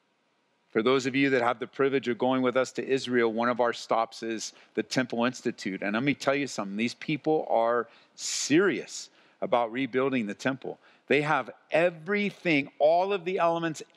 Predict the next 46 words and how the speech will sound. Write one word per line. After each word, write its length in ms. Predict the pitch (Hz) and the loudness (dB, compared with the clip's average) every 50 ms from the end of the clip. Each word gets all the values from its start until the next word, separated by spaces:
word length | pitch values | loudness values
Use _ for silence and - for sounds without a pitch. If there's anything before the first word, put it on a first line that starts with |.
| _ - | _ 2
everything 1000 | 147 156 180 190 202 180 202 208 208 190 - 196 185 175 170 160 143 131 127 | 2 4 4 2 2 0 -2 -4 -4 -4 -2 -2 -2 0 0 0 0 2 2
ready. 500 | 131 143 147 151 156 147 127 107 92 82 _ _ _ _ _ _ _ _ _ _ _ - | 4 4 4 4 2 -2 -4 -6 -8 -10 _ _ _ _ _ _ _ _ _ _ _ -2
And 120 | 127 131 147 | 0 2 4
even 260 | 160 202 208 233 214 | 4 4 4 2 2
if 160 | 208 - - | 0 0 0
you're 140 | 165 156 147 | 0 0 2
reading 360 | 135 147 180 196 190 175 156 | 2 2 2 2 2 2 4
up, 340 | 156 180 170 - - - _ - | 4 2 2 0 -2 -8 _ -6
even 400 | 147 147 151 160 160 151 151 - 131 | -4 -2 -2 0 -2 -4 -4 -6 -2
during 300 | - 151 156 160 160 156 | 0 2 2 2 2 2
this 160 | 156 151 147 | 0 -2 -2
time 340 | - - 147 135 151 156 156 | -4 -4 -2 0 0 0 0
with 180 | 151 143 127 - | 0 -2 -2 0
covid 380 | - - 151 165 151 156 147 | 0 0 0 2 0 0 0
and 100 | 139 131 | 0 -2
such, 300 | - - 131 127 - - | 0 0 0 0 0 -2
if 100 | 123 - | -6 -6
you 120 | 135 139 143 | -6 -6 -4
continue 480 | - - 147 123 - - 165 165 170 | -4 -4 -6 -4 -2 0 2 2 4
to 100 | 165 156 | 2 2
follow 580 | 131 - - 143 147 151 160 156 135 127 120 113 - - - - _ _ | 0 0 2 2 2 2 2 2 0 0 -2 -4 -8 -14 -20 -20 _ _
the 100 | - 127 | 0 0
news 380 | 123 123 135 160 185 190 151 160 | 2 4 4 4 4 2 2 2
in 100 | 147 147 | 2 2
Israel, 380 | 175 202 151 143 135 120 117 | 2 0 2 2 2 2 2
which 180 | 123 127 - - | 2 0 2 2
I 120 | 156 170 | 2 2
would 100 | 185 180 | 2 0
encourage 460 | 170 156 - - - 202 202 185 147 | -2 -4 -2 0 2 2 2 2 0
you 100 | 175 180 | -2 -2
to 80 | 156 151 | -2 0
do, 220 | 135 180 196 147 | 2 2 4 4
it's 140 | 139 - - | 2 2 0
the 160 | - 156 147 | 0 2 4
epicenter 680 | 165 175 - - 165 - - - 151 143 135 127 120 113 - - - - _ - | 4 2 2 -2 -6 -4 -2 -2 0 2 2 2 0 -2 -4 -12 -20 -12 _ -6
of 120 | 113 107 | -2 2
all 280 | 127 151 160 175 190 185 | 2 4 4 4 2 0
the 180 | 170 180 175 175 | 0 -2 -2 -2
end 160 | 175 165 - | -4 -4 -4
times. 640 | - - 170 165 160 - - - - - - - - _ _ - _ _ _ _ _ _ _ _ _ _ - | -2 0 0 0 -2 -6 -8 -12 -14 -14 -14 -14 -16 _ _ -20 _ _ _ _ _ _ _ _ _ _ 2
They 200 | 135 143 170 185 | 4 4 4 4
are 380 | - - 170 160 156 151 156 - | 2 4 4 4 4 2 0 -4
now, 400 | - 123 127 147 160 165 180 175 | -6 -4 0 0 2 2 2 2
they 160 | 156 143 135 120 | 2 0 0 0
just 320 | - - 165 170 - - | 0 0 0 0 0 0
received, 500 | 190 170 - - - 175 170 170 117 | -2 -2 -2 -2 0 0 2 0 0